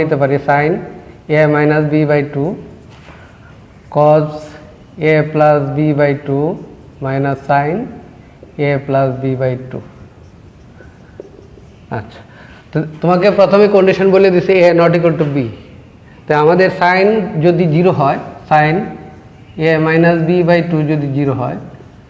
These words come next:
এটা যদি জিরো হয়, তাহলে এটার মান জিরো হবে, তাহলে A সমান B হয়ে যাবে। তাহলে আমরা বলবো এটা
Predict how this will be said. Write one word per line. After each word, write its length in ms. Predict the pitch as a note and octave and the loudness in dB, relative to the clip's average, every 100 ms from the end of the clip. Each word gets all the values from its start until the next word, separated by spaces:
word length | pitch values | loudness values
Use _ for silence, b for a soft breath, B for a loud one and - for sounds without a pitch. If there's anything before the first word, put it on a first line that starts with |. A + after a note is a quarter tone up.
| - - - - - - - C3 | -20 -20 -20 -20 -20 -20 -12 -4
এটা 100 | D3 | -2
যদি 140 | D3 D3 D3 | 0 -2 0
জিরো 140 | D#3 C3+ | 0 0
হয়, 140 | C#3+ - - | -2 -4 -8
তাহলে 160 | - D3 D#3 | -2 0 0
এটার 180 | D#3 E3 | 2 2
মান 100 | E3 C#3+ | 2 2
জিরো 140 | D#3+ D3+ | 2 2
হবে, 100 | B2 A#2+ | 0 -4
তাহলে 140 | D3 E3 | 0 0
A 20 | E3 | 0
সমান 200 | E3+ F3 F3 | 2 2 4
B 20 | F#3 E3+ | 2 2
হয়ে 140 | D3 C3+ | 2 0
যাবে। 140 | B2 C3+ | -4 -2
তাহলে 140 | C#3+ D#3 | 0 2
আমরা 120 | D#3+ D#3+ | 2 0
বলবো 200 | D#3+ G#3+ - B B B - | 0 -2 -4 B B B -8
এটা 120 | B2+ | -2